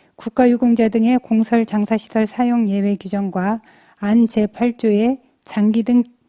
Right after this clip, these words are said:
기증자에 대한 사용료 감면 규정을 추가 신설하고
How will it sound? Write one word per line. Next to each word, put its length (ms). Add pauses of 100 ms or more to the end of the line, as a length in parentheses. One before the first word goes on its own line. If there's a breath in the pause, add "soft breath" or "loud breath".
(120)
기증자에 560
대한 260
사용료 480
감면 380
규정을 400
추가 340
신설하고 840